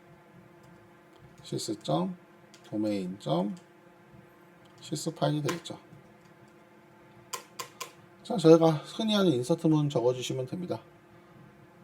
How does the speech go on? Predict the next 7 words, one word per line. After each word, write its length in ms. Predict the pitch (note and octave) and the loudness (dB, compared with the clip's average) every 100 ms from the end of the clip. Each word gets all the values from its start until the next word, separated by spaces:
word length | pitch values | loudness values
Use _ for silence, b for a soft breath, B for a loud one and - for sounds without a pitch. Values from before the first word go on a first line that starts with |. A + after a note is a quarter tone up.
| - - - - | -20 -20 -20 -16
이제 280 | - A2+ D3 - - - - - - - - - B B - - - - - - - - - - - - - - - - | -10 -6 -8 -8 -20 -20 -20 -20 -20 -20 -20 -20 B B -20 -20 -20 -20 -20 -20 -20 -20 -20 -20 -20 -20 -20 -20 -20 -16
이쪽 580 | C3+ - F3 E3+ E3 D#3 | -16 6 10 12 10 6
보면은 840 | - C3+ C#3+ E3 E3 G3 D#3+ F#2+ G2+ - - - - | -2 0 4 6 6 4 2 0 -8 -18 -20 -20 -12
엑셀 280 | - - E3 | -10 2 4
쪽에서 400 | D#3+ D3+ C3+ C3 | 4 2 0 0
내용을 400 | G#2+ A#2 B2 A#2+ | -2 -2 -4 -4
복사해서 680 | A2 - B2 A#2+ A#2 C3+ A#2 | -8 -2 0 2 2 -2 -2